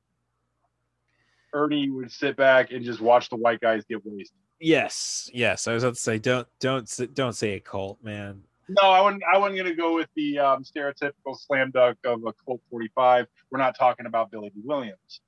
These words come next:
Speaker 2: Yeah, well, but there it's like, if Billy Wee-, Dee Williams is on the scene, though, I think we're all drinking, drinking Colts, and I don't drink beer.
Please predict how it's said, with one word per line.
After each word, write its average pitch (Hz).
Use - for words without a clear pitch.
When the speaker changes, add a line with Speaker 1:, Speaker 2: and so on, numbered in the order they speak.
Speaker 2:
Yeah, 135
well, 190
but 180
there 226
it's 151
like, 156
if 160
Billy 226
Wee-, 185
Dee 165
Williams 143
is 120
on 127
the 104
scene, 147
though, 101
I 110
think 117
we're 117
all 113
drinking, 98
drinking 104
Colts, -
and 127
I 147
don't 139
drink 123
beer. 101